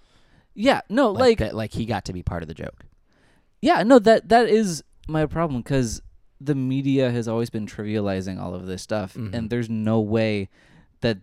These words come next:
Speaker 1: this, like, mouthpiece for this administration should be, like, welcomed back into the fold so easily
Speaker 2: Yeah.
Speaker 1: and used as a joke, because that's exactly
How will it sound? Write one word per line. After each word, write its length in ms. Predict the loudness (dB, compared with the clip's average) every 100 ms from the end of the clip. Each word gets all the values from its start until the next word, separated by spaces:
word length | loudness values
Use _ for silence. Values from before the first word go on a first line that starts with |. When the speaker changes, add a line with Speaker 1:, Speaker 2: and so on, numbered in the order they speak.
| _
Speaker 1:
this, 360 | -4 -4 -4 -16 _ _ _ _
like, 280 | -4 -4 -8
mouthpiece 1200 | -8 -6 -6 -6 -4 -6 -8 -6 -4 -4 -6 -10 -14 _ _ _
for 640 | -6 -4 -2 -4 -6 -8 -12 _ _
this 460 | -20 -10 -6 -6 -4
administration 840 | -4 -2 -4 -6 -8 -8 -8 -8
should 200 | -8 -8
be, 80 | -4
like, 160 | -4 -6
welcomed 560 | -8 -8 -6 -8 -8 -8
back 240 | -8 -6
into 160 | -8 -6
the 140 | -8
fold 400 | -8 -8 -8 -10
so 240 | -6 -6 -6
easily 600 | -12 -8 -2 -2 -2 -6 -10
Speaker 2:
Yeah. 260 | -10 -6
Speaker 1:
and 140 | -4 -2
used 200 | -4 -4
as 140 | -6
a 80 | -8
joke, 560 | -8 -6 -2 -2 -4 -20 _ _ _
because 200 | -4 -2
that's 200 | -2 -2
exactly 800 | -6 -6 -6 -6 -4 -4 -4 -6